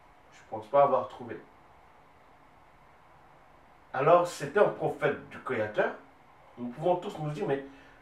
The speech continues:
pourquoi cet homme-là est un serviteur du Créateur ? Pourquoi est-il tombé malade ? Nous ne savons pas. D'accord, il est bien dit,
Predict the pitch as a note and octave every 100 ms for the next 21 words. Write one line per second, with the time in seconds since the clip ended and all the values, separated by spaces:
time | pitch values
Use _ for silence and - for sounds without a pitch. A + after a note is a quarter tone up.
0 | - - - C#3+ C#3+ D#3 C#3 C3+ - D3
1 | C#3 D3 - - - G#2+ - - C#3 D#3+
2 | F#3+ F#3+ - - - B2 - - - -
3 | - - - C#3 A#2+ A2+ G2+ G2 - -
4 | - - - - C3+ A#2 - G#2 C#3+ -
5 | - - - - - - - - - -
6 | - - - - - - - - - -
7 | - - - - - - C#4 C#3 C3 F3
8 | E3+ C4+ A#3